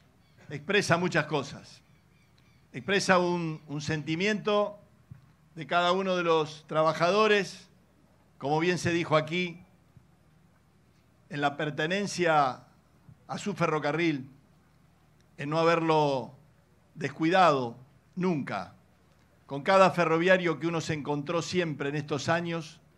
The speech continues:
nunca dejó de hablar del ferrocarril,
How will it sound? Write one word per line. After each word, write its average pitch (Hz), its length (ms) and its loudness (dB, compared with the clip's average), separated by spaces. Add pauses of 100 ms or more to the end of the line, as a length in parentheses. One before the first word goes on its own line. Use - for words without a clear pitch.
(320)
nunca 135 680 -4 (100)
dejó 135 360 -2
de 156 80 2
hablar 151 400 0
del 131 140 -8
ferrocarril, 131 800 -4